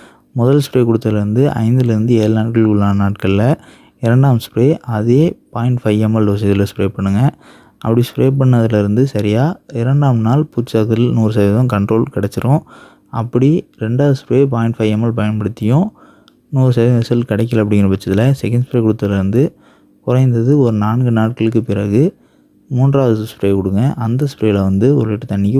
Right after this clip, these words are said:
ஒரு எம் எல் பயன்படுத்துங்க. இதற்கு பிறகு தேர்ட் ஸ்ப்ரே கொடுத்ததுலேருந்து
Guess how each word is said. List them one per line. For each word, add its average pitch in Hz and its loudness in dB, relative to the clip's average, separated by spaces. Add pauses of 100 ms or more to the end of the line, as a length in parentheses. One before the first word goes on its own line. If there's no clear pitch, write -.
ஒரு 104 0
எம் 104 2
எல் 98 0
பயன்படுத்துங்க. 95 0 (580)
இதற்கு 139 0
பிறகு 113 2 (480)
தேர்ட் 139 2
ஸ்ப்ரே - -2
கொடுத்ததுலேருந்து 104 0